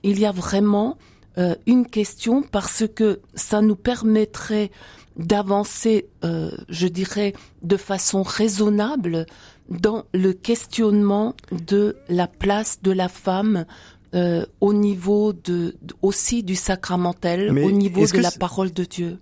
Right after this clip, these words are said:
Speaker 2: est-ce que c'est pas là un combat générationnel aussi ? Est-ce que c'est, c'est le combat des jeunes catholiques pratiquants aujourd'hui ? Est-ce que c'est pas aussi un combat qui a épousé aussi les combats d'une société à une époque et,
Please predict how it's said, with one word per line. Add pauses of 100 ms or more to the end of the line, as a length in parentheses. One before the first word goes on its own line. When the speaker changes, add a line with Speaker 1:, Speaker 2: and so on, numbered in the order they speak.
Speaker 2:
est-ce
que
c'est
pas
là
un
combat
générationnel
aussi ?
Est-ce
que
c'est, (240)
c'est
le
combat
des
jeunes
catholiques
pratiquants (100)
aujourd'hui ? (320)
Est-ce
que
c'est
pas
aussi
un
combat
qui
a
épousé
aussi
les
combats (260)
d'une
société
à
une
époque
et,